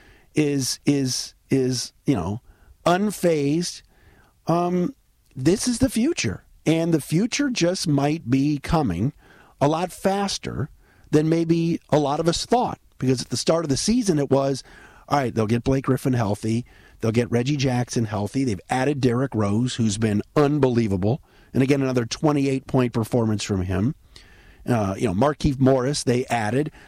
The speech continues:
another year of Luke Kennard, and this team should be in the playoff chase,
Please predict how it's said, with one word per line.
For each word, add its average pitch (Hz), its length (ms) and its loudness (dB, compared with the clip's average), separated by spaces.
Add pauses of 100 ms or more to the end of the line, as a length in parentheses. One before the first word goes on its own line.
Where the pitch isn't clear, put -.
(180)
another 135 400 0
year 139 260 2
of 131 140 0
Luke 127 220 2
Kennard, 107 580 -2 (540)
and 151 180 2
this 170 240 0
team 127 300 0
should 143 240 -2
be 127 220 0
in 156 60 -2
the 170 80 0
playoff 113 480 -2
chase, 104 540 -2